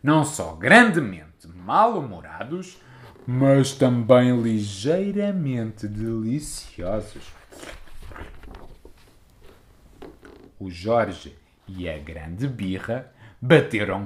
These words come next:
com os pés e gritaram, até já não poderem mais bater com os pés e gritar.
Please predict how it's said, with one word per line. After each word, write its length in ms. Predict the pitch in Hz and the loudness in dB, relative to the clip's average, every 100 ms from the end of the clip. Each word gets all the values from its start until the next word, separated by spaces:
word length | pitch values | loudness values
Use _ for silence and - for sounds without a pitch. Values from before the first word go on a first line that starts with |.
| - | 8
com 240 | 233 262 | 10 10
os 160 | 226 - | 6 2
pés 560 | - 202 214 214 - - - - | 2 4 2 0 -10 -20 -8 4
e 180 | 208 | 6
gritaram, 600 | 185 160 - 151 139 - - _ _ _ _ - - - _ - - - - - - - - _ - _ - - _ - _ _ - - - _ _ _ | 6 2 0 2 2 2 -10 _ _ _ _ -20 -20 -20 _ -20 -20 -20 -16 -16 -14 -16 -16 _ -20 _ -16 -16 _ -20 _ _ -20 -20 -20 _ _ _
até 720 | 165 143 - - 147 151 156 | 2 2 0 0 4 6 4
já 400 | 117 - 160 175 | 4 4 4 4
não 260 | 160 175 185 | 4 4 2
poderem 460 | 190 151 131 151 | 2 0 2 4
mais 360 | - 143 185 170 | 4 4 2 2
bater 420 | 180 208 160 175 | 2 4 4 4
com 180 | - 214 | 4 2
os 140 | 233 - | 2 4
pés 340 | 160 160 165 | 4 4 2
e 60 | 220 | 0
gritar. 680 | 269 302 294 170 165 170 | 2 2 2 0 -2 -10